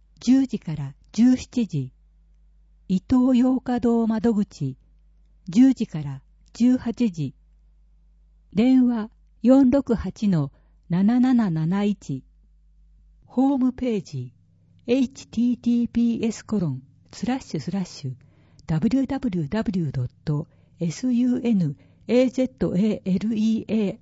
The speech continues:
ドットオーアールドットジェーピー。二次元コードがあります。公演のお知らせ、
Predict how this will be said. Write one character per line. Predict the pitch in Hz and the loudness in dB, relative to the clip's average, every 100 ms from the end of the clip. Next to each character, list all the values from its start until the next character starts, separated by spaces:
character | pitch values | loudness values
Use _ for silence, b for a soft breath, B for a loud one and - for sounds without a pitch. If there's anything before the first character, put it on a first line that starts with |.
| - | -6
ド | 143 | -6
ッ | - - | -6 -4
ト | 202 202 - | -2 -2 -4
オ | 208 233 233 | -2 0 0
ー | 247 | 0
ア | 254 | -2
ー | |
ル | 214 139 | -4 -6
ド | 143 | -6
ッ | - | -6
ト | - 202 | -4 -4
ジ | - 202 | -2 -2
ェ | 202 | -2
ー | |
ピ | - 185 156 123 | -4 -4 -4 -6
ー。 | - _ _ _ _ _ _ _ _ - | -14 _ _ _ _ _ _ _ _ -4
二 | 160 | -2
次 | 160 233 | 0 0
元 | 262 247 | 2 0
コ | 262 269 | 0 0
ー | 262 | 0
ド | 180 | 0
が | 143 131 | -4 -6
あ | |
り | 131 143 | -4 -4
ま | 139 | -4
す。 | 151 - _ _ _ _ _ _ _ _ _ _ _ _ _ _ _ _ _ _ _ _ - | -8 -18 _ _ _ _ _ _ _ _ _ _ _ _ _ _ _ _ _ _ _ _ -12
公 | 262 285 294 294 | -6 -4 -2 -4
演 | 285 285 | -6 -6
の | 262 | -8
お | |
知 | 262 247 | -8 -10
ら | 247 | -12
せ、 | - 233 208 | -10 -12 -12